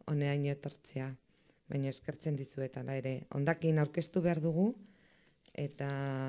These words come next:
guretzako, gainera, kasu honetan, eh, oso programa interesgarria da, eta guk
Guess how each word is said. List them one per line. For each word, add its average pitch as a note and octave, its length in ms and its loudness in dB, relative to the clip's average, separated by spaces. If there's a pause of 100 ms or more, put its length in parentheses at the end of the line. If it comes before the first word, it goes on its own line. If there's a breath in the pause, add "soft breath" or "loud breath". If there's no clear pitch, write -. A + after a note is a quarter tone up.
(360)
guretzako, C#3+ 640 -4 (680 soft breath)
gainera, C#3+ 440 0 (200)
kasu D3+ 300 -2
honetan, D3+ 480 -2 (500)
eh, B2+ 640 -2
oso - 360 -6 (100)
programa C#3 480 -2 (160)
interesgarria D3+ 800 -2
da, F3+ 80 0
eta E3 180 -4
guk D3 300 -4